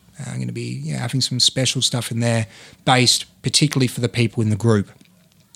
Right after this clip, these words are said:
Also, on the twenty-eighth of May, I'm gonna be doing a live interactive workshop, and that is gonna be based in Carrum. I have not set the times yet,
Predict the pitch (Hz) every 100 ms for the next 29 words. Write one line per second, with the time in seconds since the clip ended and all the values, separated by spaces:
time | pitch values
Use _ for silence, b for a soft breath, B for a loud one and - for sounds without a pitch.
0 | _ - 175 170 180 175 170 151 151 -
1 | 180 185 175 143 143 143 - - 127 113
2 | 117 123 143 208 254 B B B B B
3 | B 143 139 131 127 123 123 127 - 120
4 | 117 117 117 113 107 - _ 139 117 113
5 | 98 110 101 107 107 - - - - -
6 | 123 117 110 113 104 104 107 - 110 -
7 | 123 131 131 143 131 120 120 123 131 -
8 | - 120 - - 107 107 104 113 175